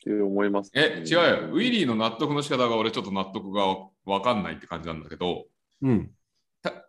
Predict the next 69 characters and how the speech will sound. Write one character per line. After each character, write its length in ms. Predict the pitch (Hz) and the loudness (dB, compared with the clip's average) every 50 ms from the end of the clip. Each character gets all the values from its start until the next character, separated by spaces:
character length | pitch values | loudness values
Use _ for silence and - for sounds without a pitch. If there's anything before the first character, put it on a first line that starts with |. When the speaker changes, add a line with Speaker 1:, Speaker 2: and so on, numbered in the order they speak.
| _ _ _ | _ _ _
Speaker 2:
途 160 | - 196 214 | 2 4 4
中 240 | 214 214 269 269 277 | 4 4 2 2 0
の 220 | 277 277 277 269 | 0 2 2 2
楽 320 | 262 - 240 220 233 247 254 | 4 4 2 2 4 2 0
し 120 | 247 - | 2 2
い 40 | 240 | 2
は 60 | 202 | 2
み 180 | 170 180 208 233 | 2 2 0 0
ん 100 | 240 240 | 0 0
な 120 | 240 240 | 0 2
で 140 | 226 220 214 | 4 4 2
一 140 | 190 185 180 | 2 2 -2
緒 260 | - - - 208 202 | -2 -2 -2 -2 0
に 120 | 196 196 | 0 2
や 100 | 190 196 | 2 2
る 120 | 190 190 185 | 2 2 0
こ 120 | 190 190 | -2 -2
と 140 | 185 190 180 | -4 -2 -2
が 100 | 165 156 | 0 -2
楽 300 | - - 131 131 147 147 | 0 -2 -4 -4 -4 -4
し 280 | 143 - - 170 151 123 | -6 -6 -4 -2 0 0
い 20 | |
よ 160 | 107 98 90 82 | 0 0 -2 -2
ね 180 | 90 92 92 | -2 -4 -4
で 160 | 92 90 87 | -4 -6 -8
し 120 | 85 - - | -8 -8 -6
た 140 | - 82 82 | -4 -4 -4
と。 240 | - - - - _ _ _ _ _ _ - | -6 -10 -16 -18 _ _ _ _ _ _ -4
Speaker 3:
う 80 | 135 | 0
ん 20 | 135 | 0
う 20 | |
ん。 320 | 113 98 104 98 87 87 - _ _ _ _ _ _ _ - | 2 2 2 2 0 -2 -6 _ _ _ _ _ _ _ -6
Speaker 2:
前 180 | 117 127 131 113 | -2 0 0 0
提 160 | 98 101 87 | 0 -2 -4
そ 120 | - 113 | -4 -2
の 80 | 110 110 | -2 0
話 340 | 110 110 107 107 104 - 98 | 0 0 0 0 -2 -2 -4
を 140 | 82 80 - | -4 -4 -4
三 220 | - 117 107 101 | -2 -2 0 2
人 140 | 101 104 92 | 2 0 0
で 80 | 85 85 | -2 -4
し 80 | - | -6
て 80 | - 85 | -8 -10
て、 100 | - 87 | -10 -10
ふ 160 | - - 104 | -8 -8 -8
む 100 | 85 85 | -8 -8
ふ 100 | 82 87 | -8 -8
む 120 | 85 85 | -8 -10
っ 20 | 76 | -10
て 140 | - - 82 | -10 -12 -10
話 320 | 85 87 90 87 - 85 | -6 -6 -6 -6 -6 -8
を 40 | 76 | -10
聞 160 | - - 82 | -10 -10 -14
い 40 | - - | -12 -12
て 80 | - | -12
い 100 | 78 78 | -14 -10
て、 460 | _ - 160 139 - - - - _ _ _ - | _ -2 0 0 -2 -4 -8 -16 _ _ _ -2
Speaker 3:
う 80 | 117 | 0
ん。 180 | 113 95 80 - - - | 0 0 -2 -4 -10 -10
Speaker 2:
で、 60 | 151 | -6
そ 140 | 147 - 185 | -2 0 2
れ 100 | 208 202 | 4 4
が 120 | 208 208 | 4 4
で 180 | 175 156 175 185 | 4 4 4 2
き 160 | 180 247 226 | 2 0 0
な 140 | 226 202 208 | 0 0 0
く 200 | 208 - 190 180 | 0 0 0 0
な 200 | 175 175 180 175 | 2 2 2 2
る 340 | 175 175 170 165 151 156 | 2 2 2 0 -2 -4